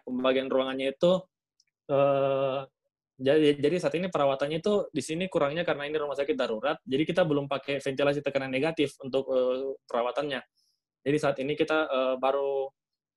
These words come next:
kita hanya bagi saja berdasarkan per lantai. Jadi untuk tower tujuh itu kamar lantai empat sampai dua puluh untuk, eh, O D P dengan P D P rapid negatif. Sementara tower tujuh lantai dua puluh satu sampai tiga puluh dua itu untuk P D P rapid positif dan, dan confirm positif.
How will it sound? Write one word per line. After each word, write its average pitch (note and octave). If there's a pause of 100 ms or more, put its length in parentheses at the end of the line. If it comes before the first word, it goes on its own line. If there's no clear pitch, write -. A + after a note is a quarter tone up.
kita -
hanya D3+
bagi C#3+
saja D3+
berdasarkan C3
per B2+
lantai. C3
Jadi B2+
untuk D3
tower C3+
tujuh C#3
itu -
kamar C#3
lantai C3+
empat D3
sampai C#3+
dua B2+
puluh D#3+ (420)
untuk, C#3 (180)
eh, C#3
O C3+
D C3+
P E3+
dengan D3+
P C#3+
D C3+
P D3+ (140)
rapid D3
negatif. B2 (720)
Sementara C3
tower C3+
tujuh D#3+
lantai D3
dua C#3+
puluh D3+
satu D3+
sampai C#3
tiga C3+
puluh C3
dua B2
itu F3
untuk C#3+
P C3+
D C3+
P C3+
rapid C#3+
positif C#3+
dan, D#3+
dan D3
confirm C#3
positif. C3